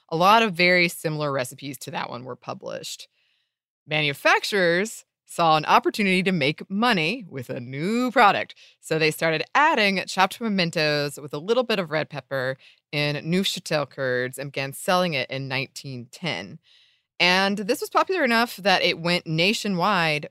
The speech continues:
fairly quickly. For example, an ad from that very same year out of Minnesota read,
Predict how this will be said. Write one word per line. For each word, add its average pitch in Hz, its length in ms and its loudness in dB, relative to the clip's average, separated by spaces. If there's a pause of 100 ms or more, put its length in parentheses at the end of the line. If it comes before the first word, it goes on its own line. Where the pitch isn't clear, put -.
fairly 170 560 -2
quickly. 143 640 -8 (540)
For 202 240 0
example, 196 800 0
an 175 200 -2
ad 262 320 4
from 180 340 0
that 151 260 -2
very 196 260 2
same 233 280 2
year 165 260 2
out 151 160 2
of 147 80 -6
Minnesota 156 500 0
read, 135 320 -2